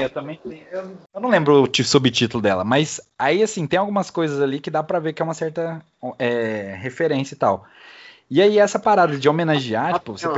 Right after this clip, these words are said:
Speaker 1: pensa
Speaker 2: rapidinho, Edu, é pouco pior que um homem.
Speaker 1: Pô, es-, essa mesmo, essa mesmo. Ela é, ela é muito boa. E aí, tipo assim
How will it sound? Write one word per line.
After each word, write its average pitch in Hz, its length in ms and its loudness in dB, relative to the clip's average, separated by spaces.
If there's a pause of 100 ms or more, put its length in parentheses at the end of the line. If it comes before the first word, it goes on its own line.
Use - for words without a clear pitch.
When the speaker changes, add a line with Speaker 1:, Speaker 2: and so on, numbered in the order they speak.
Speaker 1:
pensa 143 120 -2
Speaker 2:
rapidinho, 160 180 -8
Edu, 151 200 4
é 143 100 8
pouco - 440 4
pior 185 360 4
que 233 100 2
um 175 200 4
homem. 135 280 0 (240)
Speaker 1:
Pô, 110 300 2
es-, 101 260 -12
essa 127 280 -6
mesmo, 101 460 -4
essa 107 240 -14
mesmo. 95 280 -10 (160)
Ela 107 220 0
é, 117 140 -2
ela 123 180 -2
é 127 40 2
muito 147 280 -6
boa. 165 340 -2 (340)
E 202 260 -2
aí, 214 100 6
tipo 214 180 -6
assim 180 500 -6